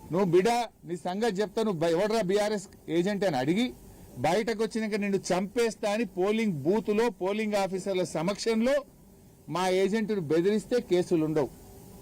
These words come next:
ఇదేనా శివధర్ రెడ్డి నీ చట్టం? డీజీపీగా ఇదేనా నువ్వు ఈ రాష్ట్రాన్ని యొక్క,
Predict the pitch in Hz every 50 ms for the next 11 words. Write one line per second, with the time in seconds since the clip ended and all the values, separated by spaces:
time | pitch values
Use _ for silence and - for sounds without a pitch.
0 | - - - - - 117 120 139 170 185 185 190 208 202 - 175 185 185 214 202
1 | 214 208 208 220 220 202 - 208 196 - 262 269 302 - - - - - - -
2 | - - - - - - - - - - - - - - - - - - - 120
3 | 120 147 175 180 165 214 214 175 214 214 208 220 202 170 160 190 208 214 226 233
4 | 233 240 240 233 214 202 196 202 202 - - 226 226 226 220 214 208 - 220